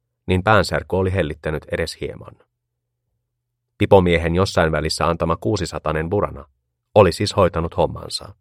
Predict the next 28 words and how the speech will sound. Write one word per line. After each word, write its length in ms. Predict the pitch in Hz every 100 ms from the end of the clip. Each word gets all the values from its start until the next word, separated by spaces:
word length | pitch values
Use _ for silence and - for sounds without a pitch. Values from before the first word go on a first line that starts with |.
| _ _ _ _ _ _ _ _ _ _ _ _ _ _ _
Hän 160 | 104 104
muisti, 340 | 117 117 85
mistä 220 | 87 -
painajainen 680 | 92 107 80 73 76 78 78
alkoi. 520 | 90 80 - 60 - - _ _ _ _ _ _ _ _ _ _ _ _
Kymmenen 360 | 127 131 113 95
maissa 300 | 92 92 87
illalla 380 | 113 90 78 71
hän 140 | 87
oli 180 | 87 90
ollut 220 | 87 92
firman 340 | 120 107 76 76
autohallissa 720 | 98 87 73 73 73 - 82
lähdössä 380 | 87 78 69 -
töistä, 460 | 92 76 - - - _ _ _ _ _
kun 140 | - 98
joku 200 | 110 98
oli 180 | 92
hiipinyt 400 | 117 107 78 76
hänen 220 | 87 85 82
taakseen 680 | 92 69 - 67 65 71 - _ -
ja 80 |
iskenyt 380 | 92 - 78 71
häntä 180 | 87 85
jollakin 440 | 90 87 80 82
painavalla 540 | 85 98 71 69 71 73
astalolla 520 | 90 85 69 67 69
päähän. 580 | 69 78 71 - - 71